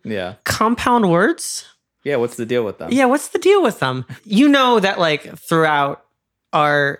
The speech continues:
Speaker 2: songwriting life together, I have made compound words out of things that aren't necessarily compound words. Why?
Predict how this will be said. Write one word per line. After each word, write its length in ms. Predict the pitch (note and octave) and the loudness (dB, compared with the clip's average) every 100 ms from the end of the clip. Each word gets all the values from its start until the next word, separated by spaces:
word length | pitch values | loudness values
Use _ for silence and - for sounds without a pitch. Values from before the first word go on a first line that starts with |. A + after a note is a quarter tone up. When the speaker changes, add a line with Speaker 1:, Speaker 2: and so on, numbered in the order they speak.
| - | -10
Speaker 2:
songwriting 760 | - D#3 D3 D3 C3 C3 B2+ B2 _ _ _ - | -4 0 0 0 -2 -2 -6 -10 _ _ _ -4
life 360 | C#3 C3 - | -2 -2 -6
together, 480 | - C#3 C3 C#3 D#3+ | -8 -4 -2 -2 -2
I 120 | D3+ | -2
have 360 | D3 D3 C#3 D3+ | -2 -2 -6 -6
made 300 | D3+ D3+ D3+ | -2 -2 -2
compound 480 | D#3 D3 D3 C#3 C3+ | -2 -2 -2 -2 -2
words 300 | B2+ C#3 - | -2 -4 -4
out 160 | D3 | -2
of 160 | C#3 B2+ | -2 -4
things 340 | - C3+ D3+ | -2 -2 -2
that 140 | E3+ - | -2 0
aren't 260 | A#3 F#3 | 0 0
necessarily 420 | D3 C3 - C3 C3+ | -4 -8 -6 -8 -6
compound 440 | B2+ B2 B2 B2+ | -6 -6 -8 -8
words. 340 | A#2+ G2+ C#3+ - | -8 -10 -12 -6
Why? 540 | D3+ D3 G3 A3+ A3+ | 0 4 4 0 -4